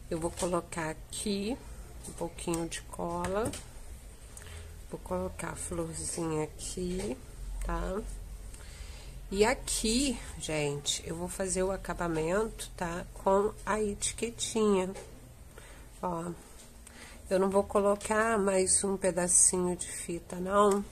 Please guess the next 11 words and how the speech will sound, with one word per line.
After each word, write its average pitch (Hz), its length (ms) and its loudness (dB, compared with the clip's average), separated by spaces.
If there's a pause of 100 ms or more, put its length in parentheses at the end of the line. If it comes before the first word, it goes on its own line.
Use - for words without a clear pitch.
(960)
pra 190 160 8
não 190 220 6
ficar 202 340 2
muito 202 480 8
duro, 196 480 4 (320)
tá? 175 400 -2 (160)
Então, 185 320 -2
eu 185 60 2
pego 185 320 0
aqui, 214 420 -4 (100)
ó, 156 140 2